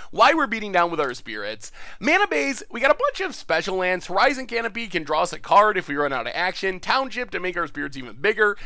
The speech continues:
Cavern, just a one-of, but fixes our mana, also lets us get our stuff through counter spells. Some fetch lands, some shock lands, some basic lands, a couple of botanical sanctums.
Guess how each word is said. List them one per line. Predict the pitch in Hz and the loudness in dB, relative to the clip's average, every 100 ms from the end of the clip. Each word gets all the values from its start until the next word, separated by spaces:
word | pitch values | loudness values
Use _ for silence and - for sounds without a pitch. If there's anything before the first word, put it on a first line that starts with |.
| - - | -10 -4
Cavern, | 294 302 285 294 262 - | 6 8 8 4 -2 -2
just | 339 330 | -2 0
a | |
one-of, | 262 208 220 220 | 0 2 4 4
but | 175 - | 2 0
fixes | 226 233 226 | -6 -4 0
our | 208 | 2
mana, | 151 160 202 190 | 4 4 4 2
also | - 170 202 190 | 2 0 0 -2
lets | 185 185 | -2 0
us | 185 143 | -2 -4
get | - 165 | -4 0
our | 170 | 0
stuff | - 165 | 2 -2
through | - 120 | -4 -8
counter | 135 202 202 | 0 0 0
spells. | 190 185 180 180 - - - - - | 0 2 2 2 -4 -14 -16 -16 -10
Some | - 196 185 175 | 2 4 4 4
fetch | 269 - 277 | 4 4 4
lands, | 277 254 247 | 0 2 -2
some | - 185 | -4 -4
shock | - 214 214 202 | 2 4 4 0
lands, | 208 208 202 - | -2 -2 -2 -4
some | 135 | -4
basic | 143 220 202 185 | -4 -4 -6 -4
lands, | 180 180 175 | -2 -2 -2
a | |
couple | 392 415 349 | -4 -4 -6
of | |
botanical | - 180 131 135 123 | -6 -6 -6 -8 -10
sanctums. | 123 127 123 127 123 - | -6 -6 -6 -8 -8 -12